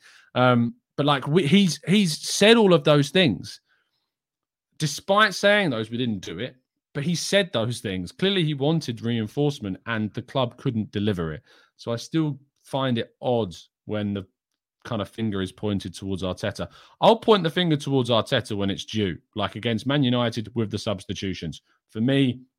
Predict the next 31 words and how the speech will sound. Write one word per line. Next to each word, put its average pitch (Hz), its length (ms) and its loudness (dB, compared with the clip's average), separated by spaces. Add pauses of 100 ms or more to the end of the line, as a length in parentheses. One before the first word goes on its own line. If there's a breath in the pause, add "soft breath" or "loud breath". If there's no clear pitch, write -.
I'll 120 80 -2
point 120 260 -2
the 113 60 -4
finger 107 360 0
at 98 60 0
Arteta 104 440 -2
and 98 160 -4
rightly 101 260 -4
criticise 98 560 -6
him 95 100 -6
for - 120 -12
that 101 220 -6
mistake, 101 720 -2 (300 soft breath)
in 101 100 -4
my 104 240 0
opinion. 101 400 -2 (540 soft breath)
But 131 80 2
I 131 160 0
won't 196 300 2
point - 180 -2
the 117 80 -6
finger 104 300 -4
at 98 160 -2
Arteta 98 240 -8
for 104 80 -10
something 110 340 -4
that 104 100 -4
I 117 120 -2
think 107 220 -4
he 101 120 -6
wanted 143 560 0